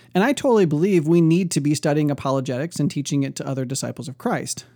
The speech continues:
We need to be knowledgeable and wise. But we weren't there to see any of it happen. We don't have proof.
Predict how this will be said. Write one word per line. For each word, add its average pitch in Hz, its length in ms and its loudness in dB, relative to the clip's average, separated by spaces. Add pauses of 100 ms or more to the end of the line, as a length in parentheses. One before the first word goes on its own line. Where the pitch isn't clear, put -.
(220)
We 165 140 4
need 208 320 2
to 156 160 0
be 143 240 0
knowledgeable 139 600 2
and 135 120 2
wise. - 520 -6 (520)
But 143 120 0
we 196 240 2
weren't 196 520 -2
there 160 400 2
to - 180 -8
see 185 600 0
any 170 260 4
of 147 100 0
it 120 100 -2
happen. - 640 -4 (180)
We 180 160 4
don't 208 200 2
have 147 420 -2 (160)
proof. - 680 -4